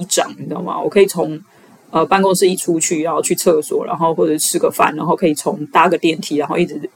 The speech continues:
沿路哦，走到餐厅都可以有沿路跟阿美达打招呼。大家都笑我说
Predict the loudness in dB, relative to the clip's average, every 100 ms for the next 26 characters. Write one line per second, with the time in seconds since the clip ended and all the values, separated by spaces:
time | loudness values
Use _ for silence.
0 | _ 0 2 6 8 8 8 4 4 4
1 | 4 4 4 2 0 -2 -2 -8 _ -4
2 | 0 4 4 6 4 4 2 0 2 0
3 | 0 -4 -2 -2 -4 -10 -8 2 4 6
4 | 4 4 2 2